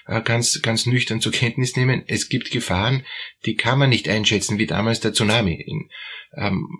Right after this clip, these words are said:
wo, wo die Leute dann noch Muscheln sammeln gegangen sind, weil sie gedacht haben, "Na, so eine interessante Ebbe, ja, haben wir schon lange nicht mehr gehabt, so schöne Muscheln", ne? Das, das war noch nie da, so eine große Flutwelle gab's noch nie,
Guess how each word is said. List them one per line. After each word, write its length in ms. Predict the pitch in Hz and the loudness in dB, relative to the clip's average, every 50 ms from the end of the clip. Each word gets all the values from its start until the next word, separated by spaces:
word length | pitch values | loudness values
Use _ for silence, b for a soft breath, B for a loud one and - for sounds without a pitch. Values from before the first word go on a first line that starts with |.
| - - - - - | -14 -14 -12 -8 -4
wo, 200 | 104 107 107 - - | -2 -2 -2 -2 -2
wo 120 | 107 107 | -2 0
die 100 | - 113 | 2 2
Leute 260 | 104 104 101 98 104 98 | 4 4 2 2 0 0
dann 140 | 113 107 | 0 0
noch 140 | 107 110 - | 0 0 2
Muscheln 560 | 117 123 127 - 113 107 107 98 95 87 - | 4 4 4 4 4 2 0 0 -2 -2 -4
sammeln 300 | - - 110 101 107 117 | -2 2 2 2 2 2
gegangen 260 | 113 104 107 107 110 107 | 2 2 2 2 2 2
sind, 160 | - 113 104 | 2 2 2
weil 80 | 104 | 2
sie 80 | 104 - | 0 0
gedacht 220 | - 98 - - | 0 -2 -2 0
haben, 120 | 107 98 95 | 0 0 2
"Na, 120 | 104 101 | 2 2
so 160 | 95 - 110 | 0 0 2
eine 180 | 113 117 117 92 | 2 2 2 2
interessante 580 | 104 101 - 107 95 - 101 98 101 - - - | 0 0 0 -2 0 0 0 2 2 2 2 2
Ebbe, 260 | 95 92 - 95 90 | 2 2 2 2 4
ja, 180 | 90 113 123 B B B B B B B B | 4 4 2 B B B B B B B B
haben 160 | 110 101 104 | 0 2 2
wir 80 | 101 | 2
schon 160 | 98 104 104 101 | 2 2 4 4
lange 200 | 95 95 104 101 | 4 4 4 2
nicht 180 | 98 - - | 0 0 0
mehr 100 | 98 95 | 0 0
gehabt, 320 | - 92 85 92 82 - - | 2 2 2 2 0 0 0
so 140 | - 110 | 0 0
schöne 240 | 98 - 98 98 95 | 2 2 2 4 4
Muscheln", 320 | 92 98 92 - - 76 78 | 4 4 2 0 0 0 0
ne? 160 | 104 131 B B B B B B B | 0 0 B B B B B B B
Das, 240 | - - 95 - - - - | -4 -4 -2 -4 -4 -4 -2
das 200 | 104 101 - 92 | -2 0 0 0
war 120 | 95 113 | 0 2
noch 160 | 123 120 107 | 0 0 0
nie 180 | 117 123 127 120 | 0 0 0 0
da, 420 | - 90 87 90 110 139 165 156 | 0 2 2 2 2 2 0 0
so 140 | - - 107 | -2 -2 -2
eine 140 | 107 120 117 | -2 -2 -2
große 720 | - - - 113 110 117 117 120 85 - - - - - - | -2 -2 -2 0 0 0 2 2 2 0 0 -4 -6 -8 -6
Flutwelle 480 | - 113 123 123 - - 107 113 117 | -4 -4 -2 -2 0 2 2 2 2
gab's 340 | - - - - - - - | 2 0 0 -2 -2 -2 0
noch 160 | 139 143 123 | 0 0 2
nie, 280 | 127 131 135 147 151 | 2 2 4 2 2